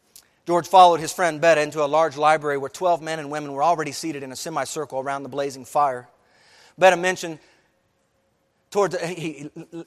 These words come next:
came toward a seat near the door, and George was glad to slip into it. He had never felt so out of place in his life.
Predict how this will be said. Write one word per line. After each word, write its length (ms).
came 240
toward 200
a 40
seat 280
near 160
the 80
door, 300
and 100
George 240
was 120
glad 260
to 60
slip 280
into 300
it. 80
He 60
had 100
never 200
felt 240
so 340
out 180
of 140
place 320
in 80
his 120
life. 680